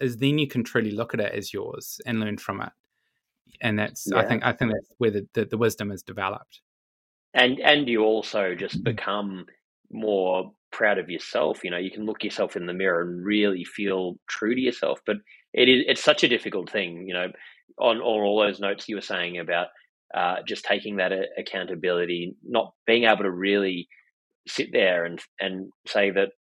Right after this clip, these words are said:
Speaker 2: you know, not, not, not be a victim, be able to look at, "No, this didn't
Speaker 1: Exactly.
Speaker 2: go my way because of this, this, and this." And it is so hard. And I've, I'm getting better at it, but I'll go through phases where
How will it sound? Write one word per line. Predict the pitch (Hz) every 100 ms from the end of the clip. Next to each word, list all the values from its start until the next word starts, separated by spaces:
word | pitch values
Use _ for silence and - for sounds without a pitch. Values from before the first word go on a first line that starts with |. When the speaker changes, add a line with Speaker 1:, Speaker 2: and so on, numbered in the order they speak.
| _ _ _ -
Speaker 2:
you | 107
know, | 101 117 - -
not, | 135 -
not, | 147 - 151
not | - 135
be | 120 107
a |
victim, | 107 - - - - -
be |
able | 95 90
to | 95
look | 95 -
at, | 98 -
"No, | 117 120 101 101
this | - 131
didn't | 135 131 123
Speaker 1:
Exactly. | - 123
Speaker 2:
go | 117 104 - _ -
my | 110 98
way | 95 107 113 98 95 95
because | 95 - 95 92 87 - _ _ _ _ -
of | 87 90
this, | 110 -
this, | 107 101 -
and | 90
this." | 107 -
And | 104
it | 110
is | 120 107
so | - - 117 120
hard. | 95 87 82
And | 90
I've, | 101 95 - - _ -
I'm | 107
getting | 113 110 101 98 87
better | 98 107 110
at | 87
it, | 85 82
but | 95
I'll | 104
go | 98 92
through | - 98 87
phases | 92 92 92 92 82
where | 87 82